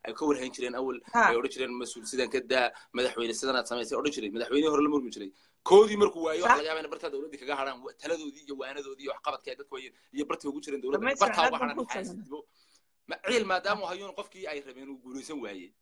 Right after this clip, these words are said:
Speaker 2: Ha.
Speaker 1: Aanu kaga hadhay magaca Cabdiraxmaan hadduu madaxweyne noqdo xataa Soomaaliya waa daba taagnaanun. War hadhe sidan aad samaysay waa sax, waa imika saad sheegaysay.
Speaker 2: Mhm.
Speaker 1: Een, hadduu wanaag sameeyana, dad waan ku ammaani. Waayo, de, still,
Speaker 2: Waayo.
Speaker 1: qofka keliya, qofkii ma garanaysaa mas-uul meesha ka ah, de, waa
Speaker 2: Ha.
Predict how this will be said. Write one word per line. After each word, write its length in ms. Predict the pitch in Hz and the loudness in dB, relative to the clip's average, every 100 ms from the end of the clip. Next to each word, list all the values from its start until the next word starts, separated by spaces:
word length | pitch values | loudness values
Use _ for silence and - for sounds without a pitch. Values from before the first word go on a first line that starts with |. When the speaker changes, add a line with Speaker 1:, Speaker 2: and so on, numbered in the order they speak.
| _ _ _ - | _ _ _ 0
Speaker 2:
Ha. 60 | 233 220 | 8 10
Speaker 1:
Aanu 100 | 226 | 10
kaga 120 | 240 | 8
hadhay 120 | 233 | 8
magaca 140 | 226 170 | 10 6
Cabdiraxmaan 300 | 139 147 165 | 4 4 4
hadduu 140 | 226 | 4
madaxweyne 280 | 170 165 196 | 2 2 2
noqdo 140 | 170 | 2
xataa 180 | 180 143 | 2 0
Soomaaliya 260 | 135 160 156 | -2 0 0
waa 60 | 131 | 0
daba 100 | 147 | -4
taagnaanun. 420 | 135 123 135 107 - | -6 -6 -8 -10 -10
War 140 | 135 156 | -4 0
hadhe 280 | 175 151 | 0 -2
sidan 220 | - 185 160 | -4 -2 -2
aad 80 | 123 | -4
samaysay 240 | 107 117 | -10 -6
waa 220 | 113 113 | -4 -4
sax, 180 | - 165 | -6 -6
waa 120 | 139 135 | -4 -6
imika 160 | 147 | -6
saad 160 | 151 147 123 | -8 -8 -10
sheegaysay. 340 | - 131 117 - _ _ _ - | -10 -10 -10 -18 _ _ _ -6
Speaker 2:
Mhm. 320 | 226 254 240 | -2 -2 0
Speaker 1:
Een, 400 | 139 143 139 139 | 0 2 2 0
hadduu 220 | 139 - 226 | -4 0 6
wanaag 220 | 208 202 | 8 8
sameeyana, 340 | - 165 170 165 | 6 -4 -6 -2
dad 100 | 170 | -4
waan 100 | 151 | -2
ku 80 | 151 | -4
ammaani. 420 | 151 143 143 123 - _ | -4 -2 -2 -4 -14 _
Waayo, 180 | 151 185 | -4 -4
de, 100 | - | -6
still, 120 | 202 | -2
Speaker 2:
Waayo. 280 | 208 202 - - _ | 0 2 -2 -16 _
Speaker 1:
qofka 200 | 196 185 | -6 -6
keliya, 360 | 160 202 196 170 | -8 -8 -6 -6
qofkii 360 | 170 185 180 180 | -6 -8 -14 -16
ma 80 | 160 | -4
garanaysaa 360 | 160 170 139 123 | -2 -2 -4 -10
mas-uul 280 | 117 135 | -14 -10
meesha 220 | 131 147 143 | -6 -6 -6
ka 120 | 131 | -8
ah, 80 | 101 _ _ _ - | -8 _ _ _ -8
de, 60 | |
waa 140 | 185 | 0
Speaker 2:
Ha. 20 | 196 | 2